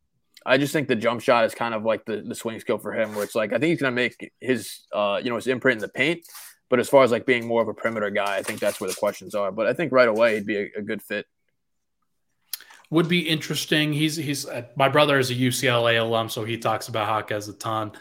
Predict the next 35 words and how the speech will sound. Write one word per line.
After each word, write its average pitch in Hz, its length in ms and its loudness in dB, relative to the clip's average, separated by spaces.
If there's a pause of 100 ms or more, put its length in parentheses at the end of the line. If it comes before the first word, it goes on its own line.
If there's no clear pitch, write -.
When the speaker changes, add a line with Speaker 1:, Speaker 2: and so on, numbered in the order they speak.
(480)
Speaker 2:
Uh, 113 440 0
other 127 260 6
couple 117 360 0
of 110 60 -4
guys 110 300 0
that 120 100 0
are 110 80 0
from 110 320 -4
there, 107 580 0
uh, 117 280 -6
um, 120 340 -4
Amir 117 340 -6
Bailey, 113 400 -2
I'm 110 120 -2
pretty 113 240 -4
sure, 113 480 -2 (560)
uh, 131 40 2
Speaker 1:
I 120 120 6
like 123 160 6
Speaker 2:
or 123 100 4
is 110 80 2
Speaker 1:
Bailey. 117 140 2
Speaker 2:
it - 20 -4
Am-, 127 160 -8 (140)
or 139 80 0
is 127 100 2
it 127 80 2
Amari 110 360 2
Bailey? 101 380 -6
It's 123 220 -8
one 127 120 6
of 104 80 2
Speaker 1:
Yeah. 101 80 -4
Speaker 2:
the - 40 -12
two. 101 280 -6